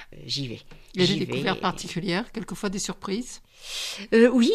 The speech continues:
Speaker 1: oui, oui, quelquefois il y a comme une petite chapelle qui a presque rien,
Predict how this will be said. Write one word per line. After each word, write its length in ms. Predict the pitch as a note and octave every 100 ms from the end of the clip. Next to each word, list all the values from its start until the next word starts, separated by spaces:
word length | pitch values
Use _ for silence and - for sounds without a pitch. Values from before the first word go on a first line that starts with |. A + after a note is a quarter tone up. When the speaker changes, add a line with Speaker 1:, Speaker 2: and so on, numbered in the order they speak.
| A#4+
Speaker 1:
oui, 60 | B3
oui, 200 | A3+ F4
quelquefois 640 | - B3+ A3+ - - A3+ B3+
il 60 |
y 60 | A3
a 60 |
comme 260 | F3 G#3+ G#3
une 140 | G#3
petite 320 | G3 G#3 F#3+ -
chapelle 420 | G#3 G3+ G#3+ F#4 G4
qui 160 | - G#3+
a 80 | G3
presque 380 | - A3+ - A#3+
rien, 380 | G3 G#3 G#3+